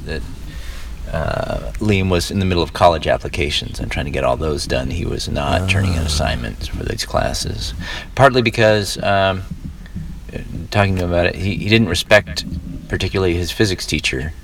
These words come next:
Speaker 1: Um, so he didn't <laughs> feel the obligation to meet. You know, when things got down to the wire, it's like, "Am I submitting my college applications, which will, you know, determine my future, or am I gonna,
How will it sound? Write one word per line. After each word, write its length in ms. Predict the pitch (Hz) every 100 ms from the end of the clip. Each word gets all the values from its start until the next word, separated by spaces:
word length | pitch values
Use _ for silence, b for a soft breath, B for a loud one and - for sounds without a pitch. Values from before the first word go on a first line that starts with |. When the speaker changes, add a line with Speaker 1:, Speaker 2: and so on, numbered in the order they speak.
| B B B B B -
Speaker 1:
Um, 460 | 85 85 78 76 73 - - - - - -
so 300 | - 82 80 - -
he 160 | 85 85
didn't 280 | 85 85
<laughs> 0 |
feel 200 | - 110 90 -
the 80 | 123 -
obligation 720 | - 120 110 123 - - 110
to 100 | 104
meet. 300 | 98 107 - B B B
You 80 | 120
know, 100 | 110
when 140 | 110
things 420 | 107 123 123 117 B B -
got 160 | 107
down 140 | 113 110
to 60 |
the 80 | 104
wire, 260 | 113 139 113
it's 120 | 92
like, 200 | 85 85
"Am 100 | 87
I 200 | 85 87 -
submitting 380 | - 95 95 95
my 120 | 92
college 320 | 87 95 95
applications, 680 | 95 87 92 95 95 113 110
which 220 | 95 87 95
will, 220 | 85 92 B B B B
you 100 | -
know, 100 | 87
determine 360 | 90 87 104 95
my 60 | 90
future, 440 | - 98 - 120
or 140 | 101 95
am 100 | 87
I 80 | 87
gonna, 380 | 90 85 82